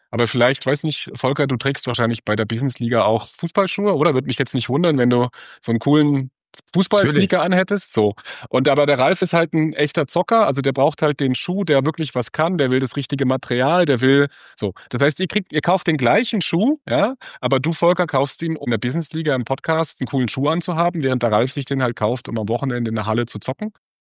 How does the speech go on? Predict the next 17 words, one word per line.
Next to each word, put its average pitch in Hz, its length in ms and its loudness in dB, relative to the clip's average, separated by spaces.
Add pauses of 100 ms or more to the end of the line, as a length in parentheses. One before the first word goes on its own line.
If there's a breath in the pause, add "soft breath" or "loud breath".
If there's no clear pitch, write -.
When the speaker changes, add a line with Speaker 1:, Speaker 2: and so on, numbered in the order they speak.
(180)
Speaker 1:
Kann 123 160 0
man 143 100 4
auch 135 200 2
bei, 113 260 0
für - 180 -2
Hockey - 220 0
benutzen, 185 420 0
weil 123 160 0
ich 135 120 -8
glaub, 117 140 -4
Hallenfußball, 139 640 0
Hockey, 160 260 0
ja, 185 220 4
das 156 100 -2
geht 208 160 -2
vielleicht, 208 380 2
ja, 165 160 4